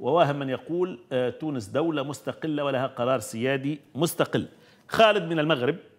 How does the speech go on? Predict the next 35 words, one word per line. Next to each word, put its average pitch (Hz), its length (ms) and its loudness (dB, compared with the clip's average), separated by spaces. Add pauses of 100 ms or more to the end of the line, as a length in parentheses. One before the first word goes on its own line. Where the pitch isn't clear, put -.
(1900)
"الدولة 208 300 4
هي 208 140 6
عنوان 180 500 4
لمن 156 280 -4
يحكمها، 151 640 -2
وإذا 151 420 0
أردت 160 300 -2
أن 139 180 -6
تعرف 160 360 2
قيمة 143 400 -4
أي 139 160 -2
دولة 139 240 0
عربية 143 420 -4
انظر 202 220 -6
إلى 175 140 -4
من 175 100 -4
يحكمها 151 480 -4
وما 131 220 0
هي 139 140 0
سيرتها 143 600 -4 (440)
أو 127 80 -2
سيرته 143 400 -2
الذاتية 156 500 -4
وأصوله 139 480 -4
وتجاربه. 131 840 -4 (380)
يخطئ 175 300 -4
من 139 120 -6
يحسب 147 340 -6
أن 139 160 -6
لدينا 135 500 -4
أنظمة 117 300 -6
جمهورية 170 540 -6
عربية 151 500 -2
من 135 140 -6
المحيط 127 540 -2